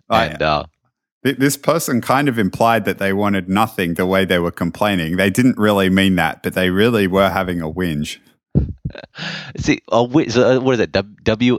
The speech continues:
Speaker 2: H I N G E?
Speaker 1: Yes.
Speaker 2: I always
Speaker 1: Yes.
Speaker 2: thought that was just an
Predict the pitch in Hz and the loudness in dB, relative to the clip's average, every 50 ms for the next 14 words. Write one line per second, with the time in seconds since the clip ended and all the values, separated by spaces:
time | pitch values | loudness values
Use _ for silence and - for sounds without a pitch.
0 | - - 107 113 - - - - 92 98 101 101 101 98 98 92 87 95 98 92 | 0 0 -2 -2 -2 -4 -4 -2 0 2 2 2 0 -2 -4 -6 -6 -6 -6 -6
1 | - 95 95 101 123 135 - - - - - - _ _ _ _ _ _ _ _ | -6 -6 -6 -6 -6 -8 -10 -12 -12 -14 -20 -20 _ _ _ _ _ _ _ _
2 | - 107 98 123 117 87 78 - - - - - _ _ _ - 135 165 190 202 | -8 -2 0 0 0 0 -2 -6 -10 -12 -14 -16 _ _ _ 0 0 0 0 2
3 | - 214 208 - 185 175 160 139 - - 127 - - - - 104 92 | 0 0 0 2 0 0 0 0 0 0 0 0 -2 -2 -4 -4 -4